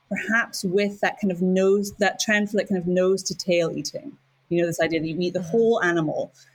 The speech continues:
Speaker 1: And I think that, you know, part of that kind of nose to tail eating maybe came from quite a good place. You know, I'm not, I don't think nec-, I'm not gonna draw a line between that directly to Jordan Peterson. But I think what underpins that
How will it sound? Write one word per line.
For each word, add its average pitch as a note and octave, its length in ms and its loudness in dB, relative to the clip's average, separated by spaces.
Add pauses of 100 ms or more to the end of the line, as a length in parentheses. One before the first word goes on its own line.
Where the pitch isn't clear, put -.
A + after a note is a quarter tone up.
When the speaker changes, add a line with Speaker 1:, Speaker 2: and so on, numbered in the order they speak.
(140)
Speaker 1:
And A#3 100 4
I C4+ 100 4
think F#4 240 0
that, A#3+ 140 -2
you B3+ 120 2
know, G#3 60 -4
part C#4 260 -2
of B3 60 -6
that A3+ 140 -4
kind G#3 140 0
of G3+ 40 2
nose G3+ 280 0
to - 80 -2
tail F#3 140 2
eating E3+ 480 -2 (640)
maybe F4+ 220 2
came E4 240 0
from C#4 160 0
quite B3 200 0
a A#3 40 0
good A3 200 -2
place. G#3+ 540 -4 (100)
You G#3 100 2
know, A#3 80 4
I'm A#3+ 120 2
not, A#3+ 240 2
I A3 40 4
don't A#3+ 200 0
think G#3 160 -2
nec-, G3 300 -2
I'm G#3+ 80 2
not G#3+ 180 0
gonna G3+ 140 0
draw F#3 260 2
a - 20 4
line F3+ 300 2
between F3+ 380 -2
that E3+ 320 0 (160)
directly F#3 420 -2
to G#3 100 -6
Jordan D#3+ 340 -2
Peterson. - 540 -6 (340)
But G3+ 100 2
I A3 40 2
think B3 200 0
what A3 180 0
underpins A3 800 2
that E3+ 440 -4